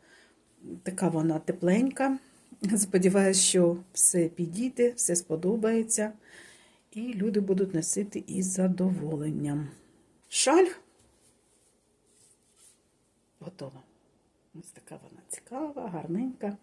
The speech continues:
Якщо вийде, то зроблю фото на вулиці, або я, або вже та дівчинка. Чи вийде на людині сфотографувати,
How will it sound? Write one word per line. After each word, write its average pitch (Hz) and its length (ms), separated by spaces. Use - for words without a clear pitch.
Якщо 220 440
вийде, 233 420
то 220 500
зроблю 190 480
фото 170 340
на 165 120
вулиці, 185 760
або 160 240
я, 190 500
або 156 240
вже 160 500
та 151 120
дівчинка. 143 680
Чи 180 140
вийде 190 360
на 175 500
людині 202 480
сфотографувати, 160 840